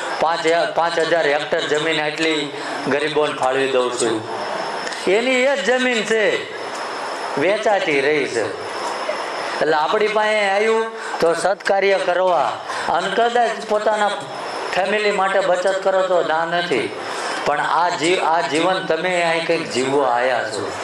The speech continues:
એટલે તમારી હાટું થોડુંક જીવજો, પરિવાર હાટું નકરું. સમજી ગયા ને? હા, એમ. નકર પા એ અવળા થઈ છે ને તમે પથારીમાં હુતા હશો ને એ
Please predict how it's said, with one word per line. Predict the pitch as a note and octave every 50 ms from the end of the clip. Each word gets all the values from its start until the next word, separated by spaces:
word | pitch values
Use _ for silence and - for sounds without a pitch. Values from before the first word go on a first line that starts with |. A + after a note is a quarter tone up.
| - - - - - -
એટલે | E3 D3 C#3+
તમારી | C#3 - D#3 D#3 F3 F3 F3 F3 E3+
હાટું | D#3 D#3 E3+ E3+ E3+ E3+ D#3 C#3+
થોડુંક | - C3+ D3 D#3+ D#3+ D#3 - A2
જીવજો, | A2+ B2+ D3+ F3+ F3+ - - C3 G2+ - - - - - - - - - - - - - - - - - - - - - - - - - - - - - - - - -
પરિવાર | - C#3+ D3+ D#3+ D#3 D3+ D3+ D3+ C#3
હાટું | C3 C#3+ D3 D3+ D#3 C#3+ C3
નકરું. | C#3 C3+ C3+ C#3+ C3+ C3+ C3 B2+ B2+ C3 - - - - - - - -
સમજી | - C3 D3+ D#3+ F3+ G#3+
ગયા | G#3+ A#3+ B3+ B3+
ને? | B3+ B3 G3 - - - - - - - D3+ - - - - - - - B2 A#2
હા, | B2 C3
એમ. | D3+ D#3 D#3 C3+ A#2 - - - - - - - - - - -
નકર | B2+ C3 D#3 - F#3 F3+
પા | F#3+ F#3+ F#3
એ | F#3 F#3+ G3
અવળા | G3 G3 G3+ G#3 G#3+ G#3 G3+ G3
થઈ | F#3+ F#3+ G3 F#3+
છે | F#3+ F#3+
ને | F#3 F3
તમે | F3 F#3 F#3 F#3
પથારીમાં | F#3 F#3+ F#3+ F#3+ G3 F#3+ F#3+ F#3+ F#3+ F#3 F3+
હુતા | F#3+ G3 G3 G3+
હશો | G3 F#3 F3 D#3 E3+ E3+
ને | E3 E3 F3
એ | F3+ F3+